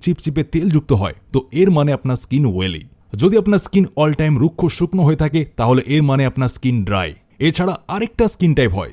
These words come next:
যেটাকে আমরা বলি মিক্স স্কিন টাইপ। এই স্কিন টাইপ কি হয়, আমাদের যে গালের এরিয়া আছে, ওতে আমাদের স্কিন শুকনো থাকে, আর আমাদের যে নাকের জায়গা আছে,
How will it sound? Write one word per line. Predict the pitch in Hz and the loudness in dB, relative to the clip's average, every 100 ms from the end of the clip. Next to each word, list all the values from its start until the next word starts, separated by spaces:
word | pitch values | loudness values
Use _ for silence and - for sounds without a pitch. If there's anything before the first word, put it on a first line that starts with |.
| 110 | -4
যেটাকে | 135 165 165 | -2 -2 -2
আমরা | 170 | 0
বলি | 131 180 160 123 | 2 2 2 4
মিক্স | 190 196 - | 2 2 -4
স্কিন | - 160 160 120 | -2 0 2 2
টাইপ। | 90 - - - - - 139 | -4 -8 -20 -20 -20 -4 0
এই | 139 | 0
স্কিন | - 214 214 | 0 0 2
টাইপ | 190 190 - | 2 0 2
কি | 196 | 2
হয়, | 127 120 - - - | 2 2 -4 -10 -4
আমাদের | 135 175 185 | 0 2 2
যে | 170 110 | 0 -2
গালের | 113 135 113 - | -2 0 -2 0
এরিয়া | 139 160 131 | 0 2 2
আছে, | 92 135 - - | 0 -4 -6 -4
ওতে | 170 202 180 | 0 2 2
আমাদের | 170 165 | 2 0
স্কিন | - 165 170 | 0 0 0
শুকনো | - 208 196 147 95 | 0 -2 0 0 0
থাকে, | 85 82 _ - - - | -8 -12 _ -20 -12 -2
আর | 123 | 0
আমাদের | 117 131 123 117 | 2 2 2 2
যে | 101 98 | 2 0
নাকের | 120 220 185 | -2 -4 0
জায়গা | 175 127 | 2 2
আছে, | 120 | 0